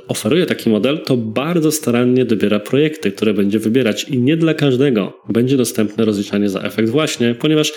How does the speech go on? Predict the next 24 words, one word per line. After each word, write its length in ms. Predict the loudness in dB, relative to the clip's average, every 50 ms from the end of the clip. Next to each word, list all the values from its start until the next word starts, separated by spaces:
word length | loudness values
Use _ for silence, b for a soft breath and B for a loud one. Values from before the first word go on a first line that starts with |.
| B B B
wszystkie 300 | -2 -2 0 0 0 0
te 100 | 2 0
agencje 420 | 2 2 0 0 0 -2 -2 0
zdają 280 | 0 2 2 2 2 2
sobie 240 | 0 0 0 0 -2
sprawę 460 | -2 -4 -4 -2 -2 0 0 0 -2
z 80 | -2
punktów, 540 | -6 -2 0 0 0 0 0 -2 -2 -2 -2
które 260 | -2 0 0 0 2
omówiłem 640 | 2 2 2 2 2 2 0 0 0 0 0 -2 -4 B B B B -6
przed 180 | -4 -4 -4 -8
chwilą. 380 | -4 -2 -2 0 0 -4 -6 B B B B B B
Więc 140 | -2 -2 -2
to 80 | -2 -2
nie 100 | 0 2
jest 220 | 2 0 0 0
tak, 180 | 0 0 0 0
że 100 | 0 0
rozliczanie 440 | 0 0 0 -2 0 0 0 0
się 120 | 0 -2 -2
za 120 | -4 -2
efekt 380 | -2 -4 -2 -2 -2 0 0 0
jest 260 | 0 0 -2 -6 -2
domyślnym 760 | 0 0 2 2 2 2 2 2 0 0 2 2 0 0 -2